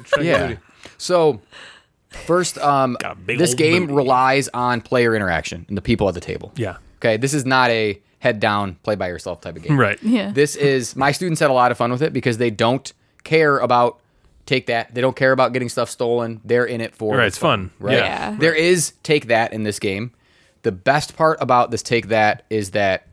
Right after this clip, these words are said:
Speaker 2: the game is over in forty-five minutes or an hour. It is fast.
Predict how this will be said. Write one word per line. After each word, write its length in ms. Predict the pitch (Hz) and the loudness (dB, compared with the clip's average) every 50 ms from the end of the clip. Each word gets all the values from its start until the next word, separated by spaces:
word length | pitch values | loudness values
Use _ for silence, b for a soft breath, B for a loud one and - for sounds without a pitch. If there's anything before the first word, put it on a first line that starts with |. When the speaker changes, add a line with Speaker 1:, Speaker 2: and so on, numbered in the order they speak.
| _ _ _ | _ _ _
Speaker 2:
the 120 | - 104 92 | -14 -6 -2
game 200 | 107 110 113 120 | 0 0 2 2
is 100 | 117 113 | 2 2
over 220 | 107 107 104 107 104 | 2 2 2 0 -2
in 60 | 95 | -4
forty-five 380 | - - 104 101 92 101 95 87 | -4 -4 -4 -2 0 0 -2 -2
minutes 220 | 90 87 82 - | -2 -6 -8 -8
or 60 | 95 | -8
an 80 | 85 78 | -8 -8
hour. 240 | 73 73 78 82 - _ _ | -10 -12 -12 -14 -18 _ _
It 80 | - 113 | -2 -2
is 140 | 107 - | -2 -2
fast. 720 | - - - - _ 110 95 80 78 - - - - - - | -4 -12 -20 -6 _ 0 0 0 -2 -4 -8 -12 -12 -14 -18